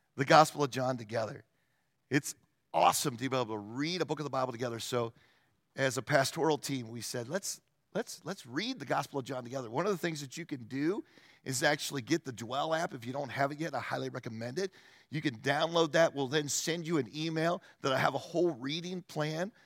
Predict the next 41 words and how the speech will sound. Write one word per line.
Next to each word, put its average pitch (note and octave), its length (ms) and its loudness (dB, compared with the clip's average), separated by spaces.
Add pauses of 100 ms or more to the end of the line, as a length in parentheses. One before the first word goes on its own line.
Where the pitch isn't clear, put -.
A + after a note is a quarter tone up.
(160)
about A#2+ 380 0
the E3+ 80 -2
Gospel E3 400 0
of D#3 80 -8
John, D3 360 -4
so - 180 -10
you C3 160 -4
can B2+ 180 -8
go B2 200 -6
ahead C3+ 300 -2
with E3+ 160 -4
that. F3 260 0 (440)
And F3+ 120 4
then G3 120 2
the F3 80 2
second D#4 340 2
thing D#3 160 -4
is C#3 240 0
pretty F3 240 -2
simple, E3 260 0
too. B3 200 -10
Come A3+ 220 -8
back A#3 320 2 (340)
next C4+ 320 4
week D4+ 260 2
with G#3+ 140 -4
your A3 80 0
Bible. G3 500 4 (760)
Open D4 320 10
it B3 100 8
up. A#3+ 160 8
We're C4 100 8
gonna C#4 180 6
go B3+ 500 8
chapter B3+ 400 0
by G#3 160 4
chapter G#3+ 320 0
by F3+ 140 4
chapter. - 220 -2
We're G#3+ 140 2
gonna E3 160 0